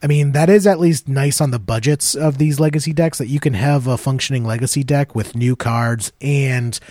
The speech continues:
f-, like, low amounts of dual lands. It, it enables people to, like, get into these decks a lot easier.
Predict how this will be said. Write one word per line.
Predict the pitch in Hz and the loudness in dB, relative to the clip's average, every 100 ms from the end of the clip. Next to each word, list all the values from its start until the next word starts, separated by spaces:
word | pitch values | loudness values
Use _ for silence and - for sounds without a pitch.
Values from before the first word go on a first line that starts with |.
| - - - - | -20 -20 -20 -20
f-, | - - | -20 -8
like, | 123 110 | -4 -4
low | 104 117 127 | -4 -2 0
amounts | 120 117 113 - | 0 0 -4 -6
of | 92 | -6
dual | 98 87 | -6 -6
lands. | 85 90 92 | -10 -12 -8
It, | 120 110 | -6 -6
it | 120 123 | -4 -2
enables | 123 131 127 120 | 0 0 0 -2
people | - 127 113 | -2 -4 -2
to, | - 110 | -4 -4
like, | 98 - | -6 -6
get | 113 110 | -4 -4
into | 107 - | -6 -8
these | 101 87 | -8 -8
decks | 110 95 - | -8 -8 -6
a | 95 | -6
lot | 90 85 | -6 -8
easier. | 87 80 85 80 82 | -12 -12 -12 -14 -16